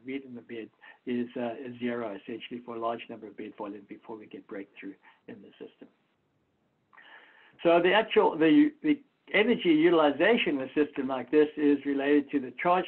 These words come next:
transferred and, of course, the Faradaic efficiency, about point nine, and then the fluctu-, the, uh, difference between the capture and release,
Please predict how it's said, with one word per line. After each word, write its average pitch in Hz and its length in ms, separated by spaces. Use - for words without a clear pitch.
transferred 143 640
and, 123 420
of 113 200
course, 131 260
the 123 60
Faradaic 123 460
efficiency, 127 460
about 104 260
point 113 280
nine, 123 280
and 147 200
then 170 260
the 156 200
fluctu-, 180 340
the, 151 180
uh, 147 200
difference 175 320
between 147 300
the 127 80
capture 143 420
and 123 320
release, 131 380